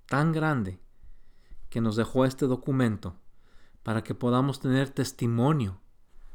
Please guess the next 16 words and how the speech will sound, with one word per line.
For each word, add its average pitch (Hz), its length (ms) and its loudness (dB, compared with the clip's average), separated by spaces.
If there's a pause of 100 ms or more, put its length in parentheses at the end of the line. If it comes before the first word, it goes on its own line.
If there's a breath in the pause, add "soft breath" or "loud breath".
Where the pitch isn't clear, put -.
(160)
de 117 100 -2
las 113 260 0
maravillas, 110 960 0 (440 soft breath)
de 117 80 0
lo 117 100 4
maravilloso, 113 880 2 (440)
lo 107 180 0
grande 110 600 4 (480)
y 131 140 -10
poderoso 120 840 2 (380)
y 127 180 4
amoroso 113 720 4 (460 soft breath)
que 117 100 0
es 107 140 0
nuestro 110 260 -2
Señor. 92 420 -2